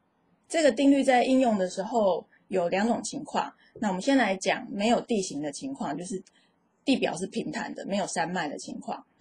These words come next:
那表示 H 是常数，就是我们的对流层的厚度会是常数，分子的绝对涡度，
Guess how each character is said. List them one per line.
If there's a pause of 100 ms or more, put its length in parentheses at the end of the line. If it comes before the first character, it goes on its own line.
(180)
那
表
示 (380)
H
是 (320)
常
数， (320)
就
是
我
们
的
对
流
层
的
厚
度 (340)
会
是
常
数， (460)
分
子
的 (180)
绝
对
涡
度，